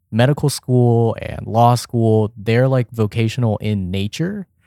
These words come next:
you know, like, you're being trained to do your career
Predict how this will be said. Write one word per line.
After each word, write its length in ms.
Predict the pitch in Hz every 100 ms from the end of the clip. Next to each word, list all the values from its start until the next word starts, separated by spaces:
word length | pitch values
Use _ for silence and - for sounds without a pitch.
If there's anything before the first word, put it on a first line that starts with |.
| _ _
you 120 | 131
know, 140 | 143 170
like, 220 | 131 -
you're 220 | 107 123
being 260 | 120 120 113
trained 480 | - 117 107 107 101
to 80 | 101
do 220 | 95 107
your 260 | 101 92 87
career 680 | - 87 92 87 104 110